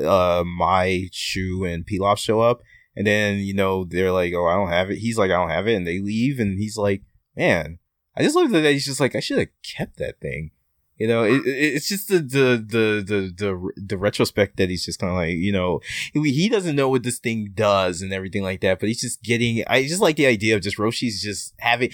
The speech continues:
his daily life probably is just sitting there smoking weed with, with Gator Dude, and they're just chilling, and then, like, this girl comes and asks for his, like, Dragon Ball, and then leaves, and then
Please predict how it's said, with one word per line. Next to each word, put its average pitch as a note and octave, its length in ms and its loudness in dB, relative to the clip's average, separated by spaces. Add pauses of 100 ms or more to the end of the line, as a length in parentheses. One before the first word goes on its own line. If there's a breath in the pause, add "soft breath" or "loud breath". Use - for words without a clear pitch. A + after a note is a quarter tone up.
(220 loud breath)
his F3+ 160 0
daily B3 240 2
life F#3+ 220 2
probably C#3+ 400 4
is A#2 120 0
just G2 200 -2
sitting A2 140 0
there G#2 120 0
smoking G#2 400 0
weed F#2+ 220 -4
with, F#2+ 140 -4 (180)
with F#2 160 -8
Gator F#2+ 280 0
Dude, E2 460 -4
and F2 320 0
they're F#2 100 0
just G2+ 200 -8
chilling, G#2+ 340 2
and F2+ 140 -4
then, F#2 180 -4
like, G2 220 0
this A2 160 -6
girl A2+ 240 2
comes F#2 320 -4
and F2 120 -12
asks F2+ 280 -2
for F#2 140 -8
his, F#2 280 -6
like, F2 420 -4
Dragon A2+ 360 0
Ball, F2 320 2
and F2 80 -8
then F#2+ 240 -4
leaves, G#2 400 0
and F2 100 -8
then E2+ 440 -6